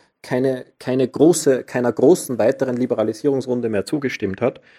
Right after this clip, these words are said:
ähm, hat die E-U-Kommission dem Europäischen Rat den Vorschlag gemacht, "Lass uns doch ausweichen auf die bilaterale Ebene." Und deshalb ceta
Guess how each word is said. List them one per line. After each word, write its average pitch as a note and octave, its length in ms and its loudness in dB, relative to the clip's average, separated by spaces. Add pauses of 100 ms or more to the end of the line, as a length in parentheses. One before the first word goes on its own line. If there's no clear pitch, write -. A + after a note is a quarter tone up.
(460)
ähm, A#2 580 -2
hat - 180 -6
die A#2 160 0
E-U-Kommission A#2+ 920 -2 (500)
dem A2 120 -6
Europäischen A2+ 480 -4
Rat G2+ 260 -4
den A2+ 100 -6
Vorschlag B2+ 380 -2
gemacht, G#2 420 -8 (340)
"Lass A#2 160 -2
uns D3+ 140 -4
doch - 140 -6
ausweichen A#2+ 720 -2
auf - 120 -12
die - 100 -6
bilaterale F2+ 580 -6
Ebene." E2 240 -20 (1800)
Und G#2 240 -8 (140)
deshalb B2+ 520 -2
ceta C3 520 -10